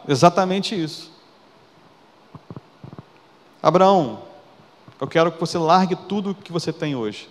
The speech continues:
e vai." Ali já começou o teste, pra ver se Abraão ia ser aprovado ou não. E ele disse sim.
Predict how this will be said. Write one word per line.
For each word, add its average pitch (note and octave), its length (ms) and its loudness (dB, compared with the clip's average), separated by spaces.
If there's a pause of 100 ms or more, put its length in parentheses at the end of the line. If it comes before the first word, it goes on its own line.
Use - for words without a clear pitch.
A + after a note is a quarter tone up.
e C3 60 -10
vai." G2+ 360 -4 (1900)
Ali A#2+ 180 -2
já C#3 140 2
começou D3 400 -2
o - 20 -6
teste, - 480 -4
pra A2+ 180 -4
ver A#2 140 -4
se - 100 -4
Abraão A#2 360 -2
ia B2 100 -2
ser B2+ 140 -4
aprovado B2 580 2
ou B2+ 80 2
não. A2+ 240 -6 (840)
E C#3 100 -2
ele D3 100 2
disse D3 240 -6
sim. D3+ 320 -2